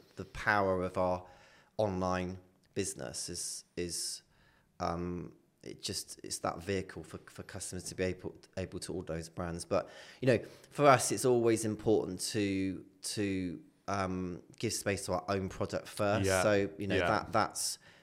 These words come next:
Speaker 1: that's what we would always try and do.
Speaker 2: Mm.
Speaker 1: So we would only introduce bra-, a brand or a concession if we had the space.
Speaker 2: Yeah.
Speaker 1: And we've exhausted opportunities of our own product first.
Speaker 2: Yeah.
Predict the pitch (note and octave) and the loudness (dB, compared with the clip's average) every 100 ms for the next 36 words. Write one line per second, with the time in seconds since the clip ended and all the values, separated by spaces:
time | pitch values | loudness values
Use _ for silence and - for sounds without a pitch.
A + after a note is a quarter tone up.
0 | - G#2+ - - G2+ G2 G#2+ A2 G#2 G#2 | 2 2 2 -2 0 0 2 4 4 4
1 | - G#2+ G2+ G#2+ F#2 A#2 A#2+ B2 C3+ C3 | 2 2 2 2 2 4 6 8 8 6
2 | A#2+ - G#2 G#2+ F#2 - G#2+ - G2 G#2+ | 2 -2 -2 -2 -4 0 0 0 0 2
3 | G2+ G2 G2 G2+ G2 F#2+ G#2 - G2+ - | 4 4 0 -2 -4 -4 -6 -4 -4 -4
4 | G2 - A#2+ A#2 - - F#2+ - F#2+ - | -8 0 0 0 -6 -8 -6 2 2 2
5 | - F2 - F#2 F#2+ A2+ - A2 F2+ - | -10 -10 0 0 0 -4 -6 -2 -2 -4
6 | - - - G#2 G2+ F#2+ G2+ - G#2+ G#2 | -12 -20 -2 0 2 2 0 2 4 4
7 | - - - G2+ - - G#2+ F#2+ F#2 F#2 | 2 -10 -4 -4 -2 -4 -2 -2 -4 -4
8 | F#2+ F2+ F2+ F#2 F2+ - F2+ E2+ - - | 0 2 2 2 0 -6 -6 -6 -6 -4
9 | D#2+ E2 - - - G#2 - | -4 -6 -8 -12 -6 -4 -4